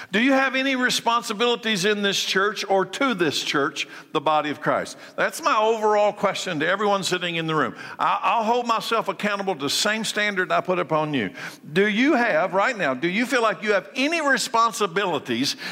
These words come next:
inside this church to those around you and to the church overall? Or you just come for the show? First Corinthians five twelve. Here's what Paul writes to the church at Corinth.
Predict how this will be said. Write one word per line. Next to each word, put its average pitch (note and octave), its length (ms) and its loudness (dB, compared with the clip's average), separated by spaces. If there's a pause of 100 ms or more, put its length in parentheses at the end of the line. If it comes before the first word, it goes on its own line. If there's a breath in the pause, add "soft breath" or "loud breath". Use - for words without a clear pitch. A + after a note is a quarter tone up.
(140 loud breath)
inside B3+ 560 2
this F#3+ 220 0
church - 680 -2 (340 loud breath)
to G3 120 2
those G#3 280 0
around A3 520 2
you C3 320 2 (180 loud breath)
and D#3+ 160 -4
to G#3+ 160 2
the F3+ 120 0
church A3+ 420 0
overall? D#3+ 720 0 (420 loud breath)
Or B2 100 -2
you B2+ 100 0
just C#3 200 -4
come C#3 200 -2
for A#2+ 140 -2
the G2+ 100 -6
show? D#2+ 300 -2 (4000 soft breath)
First A#2+ 240 -2
Corinthians B2 400 -2
five A2+ 320 -2
twelve. F#2 360 -2 (140)
Here's - 160 -4
what A#2 160 -4
Paul G#2+ 220 -2
writes G#2+ 340 -2
to G#2+ 60 -8
the G2 100 -4
church - 340 -4
at - 60 -16
Corinth. F#2 320 -6